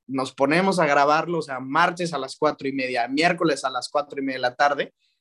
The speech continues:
y ese mismo día publico el podcast,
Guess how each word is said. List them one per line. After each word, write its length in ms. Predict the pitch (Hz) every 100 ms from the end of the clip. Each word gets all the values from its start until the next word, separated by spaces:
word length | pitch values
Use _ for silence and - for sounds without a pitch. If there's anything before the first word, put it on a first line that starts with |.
| _ _ _
y 280 | - 160 151
ese 280 | 147 156 175
mismo 360 | 160 151 156 151
día 200 | 156 156
publico 420 | 143 135 135 127
el 100 | 123
podcast, 500 | 160 151 139 117